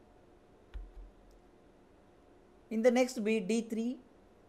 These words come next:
and D two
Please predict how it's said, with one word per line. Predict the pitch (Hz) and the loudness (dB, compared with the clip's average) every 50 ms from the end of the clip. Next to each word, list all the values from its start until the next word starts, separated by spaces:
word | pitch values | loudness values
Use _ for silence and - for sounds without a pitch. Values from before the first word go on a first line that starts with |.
| - - - - - - - - - - - - - - - - - - - - - - - - - - - - - - - - - - - - - - | -20 -20 -20 -20 -20 -20 -20 -20 -20 -20 -20 -20 -20 -20 -20 -20 -20 -20 -20 -20 -20 -20 -20 -20 -20 -20 -20 -20 -20 -20 -20 -20 -20 -20 -20 -20 -14 -6
and | - 175 190 202 208 214 214 - - - 170 170 | -4 -2 -2 0 -2 -4 -6 -8 -10 -12 -10 -4
D | 175 233 254 262 | -2 0 0 0
two | - - 247 247 247 262 | 0 -2 -2 -2 -2 -4